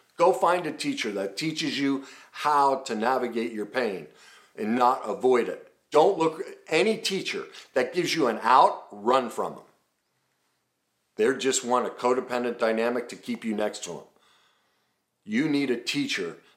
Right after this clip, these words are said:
that's gonna show you how to get out of it and become an expert in it. And the way they do that is they will give you the process to go head first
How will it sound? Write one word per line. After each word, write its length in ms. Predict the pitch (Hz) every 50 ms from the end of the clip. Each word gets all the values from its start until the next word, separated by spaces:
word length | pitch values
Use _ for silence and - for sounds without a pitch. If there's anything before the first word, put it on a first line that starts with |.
| _
that's 200 | _ 104 98 -
gonna 200 | - 131 113 104
show 160 | 101 - 127 110
you 160 | 104 101 101
how 160 | 90 104 101
to 80 | 101 95
get 260 | - 87 82 - - -
out 240 | 120 127 120 107
of 140 | - - -
it 60 | - - _ _ _ _ _ _ _ _ _ _ _ _
and 80 | - 90
become 280 | 92 90 - 104 90
an 60 | 87 92
expert 340 | 123 - - - 104 90 82
in 120 | 85 82
it. 40 | -
And 160 | - 95 92 95
the 80 | 92 90
way 220 | 95 101 98 98
they 200 | 98 101 98 98
do 260 | 95 - 98 101 92
that 240 | - 117 95 92 -
is 180 | 95 90 82 82
they 140 | 101 104
will 160 | 110 117 117 110
give 240 | 98 92 110 101
you 140 | 104 104 95
the 80 | 90 87
process 720 | - - - - 131 135 - - - 90 76 - - - - - - - - _ -
to 100 | 104 98
go 220 | 85 87 80 78
head 440 | - - - 110 117 113 117 117 110
first 600 | - - 113 95 80 - - - - - -